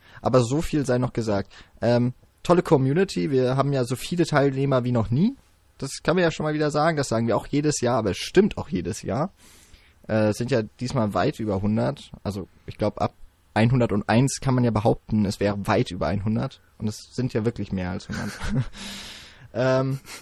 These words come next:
das ist schon mal sehr cool. Ich glaub, die Liste ist nicht mehr ganz aktuell. Das wird aber noch bis zum einunddreißigsten Oktober erledigt. Denn das ist ja Stichtag. Wer es noch nicht wusste, äh, wir verlosen ganz, ganz viele D V Ds und Blu-rays in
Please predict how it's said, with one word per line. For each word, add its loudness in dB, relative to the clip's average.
das 6
ist 0
schon 2
mal 2
sehr 0
cool. 2
Ich -6
glaub, 4
die -2
Liste 0
ist -4
nicht -4
mehr 0
ganz -2
aktuell. 0
Das -4
wird 0
aber 2
noch 0
bis -2
zum -4
einunddreißigsten -2
Oktober -2
erledigt. 0
Denn 4
das 0
ist -2
ja 2
Stichtag. 0
Wer 4
es -4
noch -2
nicht -6
wusste, 0
äh, -8
wir 0
verlosen 0
ganz, 0
ganz -2
viele -2
D -2
V 0
Ds -2
und 0
Blu-rays 0
in -4